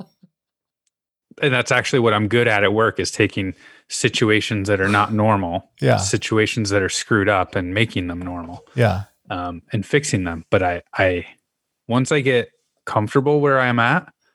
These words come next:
Speaker 1: I need something to learn. I need to be uncomfortable. I need to do something different. And, and I think I'm at that point again. I was there five or six years ago as well.
Speaker 2: Well, it's funny. This is the second time,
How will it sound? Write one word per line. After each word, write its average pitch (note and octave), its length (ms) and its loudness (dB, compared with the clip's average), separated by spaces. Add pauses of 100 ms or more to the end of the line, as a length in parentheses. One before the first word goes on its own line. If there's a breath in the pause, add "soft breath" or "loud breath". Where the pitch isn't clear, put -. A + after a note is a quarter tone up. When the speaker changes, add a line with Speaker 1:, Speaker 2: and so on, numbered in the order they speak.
(420)
Speaker 1:
I A2+ 120 -4
need A2+ 360 2
something G#2+ 440 -2
to G2+ 120 0
learn. F#2 260 -4
I F2 80 -4
need G#2+ 340 0
to A2 80 -2
be G2+ 80 -2
uncomfortable. F2+ 580 -4
I F#2+ 100 -6
need A2 320 4
to G#2+ 80 -4
do G2 140 2
something F#2 360 -4
different. E2+ 400 -6 (640 loud breath)
And, E2 440 -4
and A2+ 120 0
I G#2+ 60 0
think F3 260 0
I'm F3 120 0
at D#3+ 120 -4
that C3 180 -2
point D#3 240 2
again. F2+ 260 -4
I G2+ 80 0
was A2+ 180 0
there C3 400 2 (1040)
five A#2 280 0
or A#2+ 60 0
six - 260 -4
years A2+ 200 4
ago E2 260 -4 (500)
as F#2 140 -8
well. F2 280 -6 (1500)
Speaker 2:
Well, E3 200 2
it's D#3+ 160 0
funny. F3+ 180 2
This C#3+ 220 2
is C#3+ 60 -4
the C#3 180 0
second C#3 460 0
time, C3 520 2